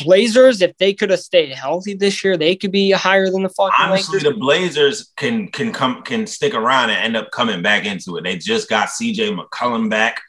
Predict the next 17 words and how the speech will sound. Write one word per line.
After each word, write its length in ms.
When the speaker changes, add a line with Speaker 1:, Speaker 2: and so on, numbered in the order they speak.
Speaker 2:
so 380
he's 400
ball-, 320
yeah, 280
I 160
didn't 120
even 180
know 140
Speaker 1:
And 100
Speaker 2:
he 60
Speaker 1:
Anfernee 80
Speaker 2:
was 80
balled 320
out 240
Speaker 1:
Simons, 200
Speaker 2:
like 60
Speaker 1:
man, 220